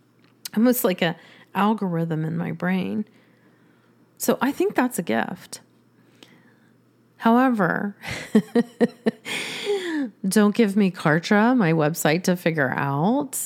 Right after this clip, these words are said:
Um, God forbid, uh, you know, I use Google Docs because Word and stuff, I would always lose my documents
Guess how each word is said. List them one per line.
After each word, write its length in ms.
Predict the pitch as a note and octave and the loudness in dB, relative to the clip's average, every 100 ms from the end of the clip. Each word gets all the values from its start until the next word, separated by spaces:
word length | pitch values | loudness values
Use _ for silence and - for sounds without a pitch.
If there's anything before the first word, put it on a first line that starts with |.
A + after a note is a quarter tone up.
| - | -4
Um, 800 | F3 F3+ F3 F3 F3 E3+ F3+ F#3 - _ - G3 | -2 0 0 0 -2 -2 -2 -4 -8 _ -16 -2
God 280 | F#3 F3+ | 0 2
forbid, 800 | F3+ F#3+ E3+ D#3+ E3 F#3+ G#3 G3 - | 2 0 2 2 2 2 0 -2 -4
uh, 40 | |
you 140 | - F#3 | -4 0
know, 80 | E3+ | 0
I 60 | |
use 260 | E3+ E3 E3 | 0 -2 -2
Google 300 | E3+ E3+ E3+ | -2 0 0
Docs 480 | D#3+ D3+ F#3+ - - | 0 0 -2 -6 -4
because 720 | F3+ - F3 F3 G#3 G#3 G3+ | -4 -2 -2 0 -2 -4 -6
Word 560 | F3 D#3+ D#3+ E3 E3+ | -4 -2 0 0 0
and 200 | F3 F3+ | 0 -2
stuff, 260 | F3 - F3+ | -2 -4 -4
I 100 | E3+ | -2
would 120 | E3+ | -2
always 340 | F3+ E3 E3 - | -2 -2 -4 -4
lose 240 | E3+ - | -4 -4
my 80 | - | -8
documents 760 | F#3 - E3+ F3+ E3 F3 - | -6 -6 -6 -4 -4 -4 -8